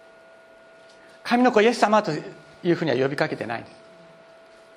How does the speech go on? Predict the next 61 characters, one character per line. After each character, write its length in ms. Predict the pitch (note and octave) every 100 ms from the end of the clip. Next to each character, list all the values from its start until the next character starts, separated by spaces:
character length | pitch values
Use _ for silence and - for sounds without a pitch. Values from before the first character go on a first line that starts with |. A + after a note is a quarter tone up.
| - - - -
「ダ 120 | G#3
ビ 80 | A#3
デ 60 |
の 120 | A#3 G#3+
子 100 | G#3
よ」 160 | G#3+
と 100 | G#3+
も 160 | G#3 G3+
呼 160 | - C#3
び 60 |
か 120 | C#3 C#3
け 100 | A#2
て 80 |
な 80 | G#2
い。 80 | - - - - - - - - - - - - -
先 280 | - B3
生 160 | B3+ B3+
と 100 | G3
呼 60 | C#3+
び 60 |
か 120 | C3+
け 80 | B2
て 80 | -
い 40 |
る。 60 | - - - - - - - - - - - - - - - - - - - - - - - - - - - - - - - - -
新 200 | - F3
約 180 | F#3 -
聖 120 | F#3+
書 100 | D#3+
の 60 |
他 160 | C3+ D3+
の 100 | D3+
箇 140 | E3
所 120 | D#3 C3+
を 40 |
読 120 | A#2+
み 100 | B2
ま 120 | C3
し 60 | C3+
て 100 | A#2
も、 220 | A#2 A2+ - - - - - - -
当 140 | F3
時 100 | E3+
霊 180 | D3 E3
的 160 | D#3+ D#3
な 120 | E3
力 300 | D#3+ E3+ D#3+
で 260 | C#3+ A2 - - - - - - -
病 180 | C#3+ D3+
気 80 | D#3
の 120 | D3
治 120 | D3
療 140 | D3 C#3+
を 60 |
行 100 | C#3+ C#3
っ 80 | C#3+
て 80 | D3
い 60 |
た 100 | C#3+
の 100 | C#3+
は 200 | A#2+ G#2